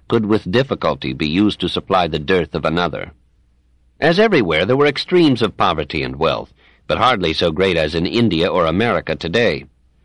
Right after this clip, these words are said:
At the bottom was a small minority of slaves. Above them, the Shudras were not so much slaves as hired men,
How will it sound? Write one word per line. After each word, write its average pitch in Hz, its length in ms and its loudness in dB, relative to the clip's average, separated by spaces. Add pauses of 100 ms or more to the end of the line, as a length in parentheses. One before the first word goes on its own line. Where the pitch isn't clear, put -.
(280)
At 85 100 -4
the 92 80 0
bottom 107 400 2
was 107 120 0
a 80 120 -6
small 110 360 2
minority 92 680 0
of 73 100 -6
slaves. 90 580 -4 (460)
Above 80 320 0
them, 82 300 2
the 85 100 2
Shudras 95 520 0
were 104 80 0
not 131 180 0
so 123 120 0
much 98 240 -2
slaves 90 500 -2
as 85 120 -4
hired 95 420 0
men, 67 300 -8